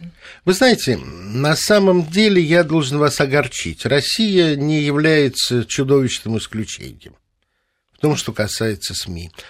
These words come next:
Давайте вспомним, откуда пошла мода вообще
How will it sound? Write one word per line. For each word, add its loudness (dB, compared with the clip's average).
Давайте 2
вспомним, -4
откуда 2
пошла 2
мода 2
вообще -2